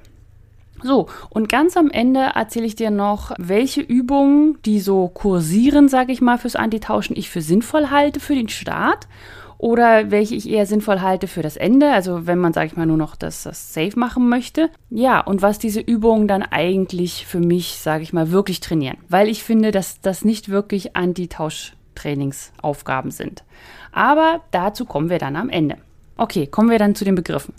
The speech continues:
Also als erstes tauschen. Was heißt denn tauschen überhaupt? Tauschen heißt,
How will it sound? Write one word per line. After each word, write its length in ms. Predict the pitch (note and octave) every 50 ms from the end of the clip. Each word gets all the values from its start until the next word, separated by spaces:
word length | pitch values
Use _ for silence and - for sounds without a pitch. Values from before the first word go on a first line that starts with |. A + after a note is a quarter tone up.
| - - - - - -
Also 180 | - G3 G3+
als 120 | G#3 G3+ -
erstes 420 | - F#3+ G3+ A3 G#3+ - A#3 -
tauschen. 440 | - - - E3 D#3+ D#3+ - - - -
Was 280 | E3 E3+ F3 F3 -
heißt 200 | - D#3+ E3+ -
denn 120 | - F3 D#3+
tauschen 360 | - - D#3+ D#3 - - C#3+
überhaupt? 440 | - - D3+ - - - - - - - - - - -
Tauschen 480 | - - F3+ G3 A3+ G#3+ - G#3+ E3+ -
heißt, 400 | F3+ F#3 G#3+ C4 D#4+ D#4 - -